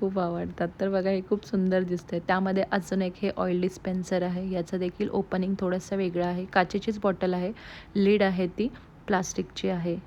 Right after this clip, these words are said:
आणि याला पकडायला देखील हँडल आहे. त्यानंतर येऊया माझ्या फेवरेट सेक्शनमध्ये, ते आहे फेक फ्लॉवर्स आणि प्लांट्स.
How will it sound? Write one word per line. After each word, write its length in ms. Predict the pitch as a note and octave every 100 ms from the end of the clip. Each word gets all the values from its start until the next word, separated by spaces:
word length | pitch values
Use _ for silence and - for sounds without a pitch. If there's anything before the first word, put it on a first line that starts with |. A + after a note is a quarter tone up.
| - F#3
आणि 160 | F#3+
याला 180 | G3 F#3+
पकडायला 480 | G3 G3+ F3+ F3 F3+
देखील 280 | F3+ - G#3+
हँडल 340 | G3 F#3 F3
आहे. 200 | E3+ F3
त्यानंतर 1200 | F3 _ _ _ _ _ _ _ G#3 G#3+ G#3+ A3 A3
येऊया 400 | G#3+ G3+ G#3 G#3
माझ्या 360 | G#3 G3+ G#3+
फेवरेट 420 | A#3+ B3 G3+ G#3
सेक्शनमध्ये, 640 | - G#3+ - G#3 G#3 G3 G3
ते 240 | - G3+
आहे 260 | G3 F#3+ A3
फेक 320 | - A3 G#3 - -
फ्लॉवर्स 840 | - - G3+ F#3 F3+ F3+ A#3 - -
आणि 220 | F#3 G3+
प्लांट्स. 540 | G#3 G3+ F#3 F#3 -